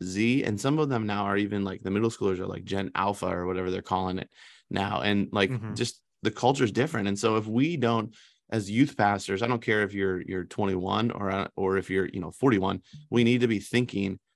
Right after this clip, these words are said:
Speaker 1: with that mindset of, like, missionary mindset, as opposed to just doing things the way that we always did it. Um, but going, like, "How do I reach this generation, this culture with the timeless message of Jesus?" That's what we do
Speaker 2: Mm-hmm.
Speaker 1: in youth ministry.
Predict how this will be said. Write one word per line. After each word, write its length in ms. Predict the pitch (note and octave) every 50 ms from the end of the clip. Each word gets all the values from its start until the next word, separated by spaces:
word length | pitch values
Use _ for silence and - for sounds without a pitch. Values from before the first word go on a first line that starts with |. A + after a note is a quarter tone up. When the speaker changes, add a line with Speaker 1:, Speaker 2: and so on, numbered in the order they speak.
| _ _ -
Speaker 1:
with 120 | G2+ F#2+
that 120 | G2+ - G2
mindset 460 | G2 F#2 F#2+ G2+ G#2 G#2 - G2+ F#2+
of, 100 | F#2+ F2+
like, 220 | F#2+ F#2+ F#2 - - - -
missionary 480 | - F#2+ F#2+ G2 - A#2+ A#2+ B2+ C#3 C#3
mindset, 520 | C#3 C#3 C#3+ D#3 D#3 D3+ D#3+ E3 F3 - -
as 120 | - G2+
opposed 400 | G2+ F#2+ - A2 G#2 G#2 G2 -
to 80 | - F#2+
just 380 | F#2 G2 F#2+ - - - G#2
doing 240 | - G#2+ G#2 G#2+ G#2+
things 340 | G2+ G#2 G#2 G#2 G2 F2+ F#2
the 100 | F#2+ F#2+
way 120 | F#2+ G2
that 100 | G2 -
we 120 | - G2 F#2+
always 340 | F#2+ G2 G2 F#2+ F#2+ F2+ F#2
did 160 | F#2 F#2 F2+
it. 160 | F2 - - _ _ _ _ _ _ _ -
Um, 300 | - F#2 F2+ F2 E2+ D#2 - -
but 240 | - G2 G2 F#2 G2
going, 240 | G2+ G#2 F#2+ F#2 F2+
like, 160 | F2+ F#2 F#2
"How 160 | - - - A2
do 120 | C3 C#3
I 60 | C3
reach 360 | A2 G2 G2 G2+ G2+ G2+ - -
this 400 | - F#2+ G2 G#2 G#2 - - - _ _ _ _ _ _ _
generation, 960 | G#2 G#2 G2 F#2+ F2+ F#2 F#2 F#2 F#2 F2+ F#2 F2+ F2+ F2+ - F#2 F2+ F2+ E2+ F#2+ F#2+
this 320 | G2 G#2 G2+ G2+ - - - _ _ _ _ _ _ _ _
culture 600 | - - G2+ F#2 F2+ E2 - - E2+ E2+ E2 - _ _ _ _ _ _
with 300 | F#2+ G#2 G#2 G2 - - _ _
the 140 | - G2 G2
timeless 580 | - - - - A#2+ B2+ C3 A#2+ A2+ G#2+ G2 G#2
message 400 | G2+ F#2 F#2 F#2+ F#2+ F#2 F#2+ -
of 80 | -
Jesus?" 480 | - G2 A2+ A2 - - - - - -
That's 240 | - - - D3 -
what 100 | D3 -
we 120 | G2 G2
do 260 | F#2 - A2+ C#3 D3 G#2
Speaker 2:
Mm-hmm. 80 | F#2 F#2
Speaker 1:
in 80 | F2+
youth 200 | F#2+ F#2+ F2+ -
ministry. 560 | - F#2+ A2 F#2+ - - - - - - -